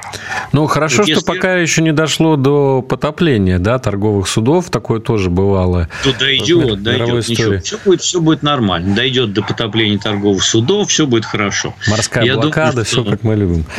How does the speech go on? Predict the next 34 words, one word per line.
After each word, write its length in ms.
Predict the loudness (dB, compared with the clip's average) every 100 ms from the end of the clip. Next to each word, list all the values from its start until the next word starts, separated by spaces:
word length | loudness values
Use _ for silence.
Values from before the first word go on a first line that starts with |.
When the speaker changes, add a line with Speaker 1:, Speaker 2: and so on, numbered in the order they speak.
| -2 0
Speaker 2:
не 140 | 0
надо 340 | 0 0 0 -2
себя 340 | -2 -2 0
ни 100 | 0
в 60 | 0
чём 220 | 0 2
ограничивать, 720 | 2 2 2 0 2 0 2
ни 80 | 0
в 60 | 2
чём 240 | 0 2
сдерживать 440 | 0 0 0 0
и 80 | 0
так 160 | -4 -2
далее. 160 | -4 -8 -10 -2
Почему 280 | 2 2
в 80 | 2
Чёрном 380 | 0 0 2 2
море 260 | 2 2 2
можно 360 | 2 0 0
топить 360 | -2 -2 -2 -2
суда? 380 | 0 0 -2 -8 -18 -10
Правда, 280 | -4 -2 0
щас 280 | 0 -2 -4
там 260 | -4 -4 -6 -14 -12 -4
эта 360 | -2 0 0
практика 500 | 0 -2 -2 -4 -2
прекратилась, 840 | -2 0 -2 -2 -2 0 2 2 0
э, 180 | 0 2
благоразумно, 840 | 0 2 0 0 2 0 0 -6
потому 320 | -4 0 0
что 140 | 0 -2
там, 160 | -2
м, 880 | 0 0 2 2 2 2 2 4 4
ну, 180 | 4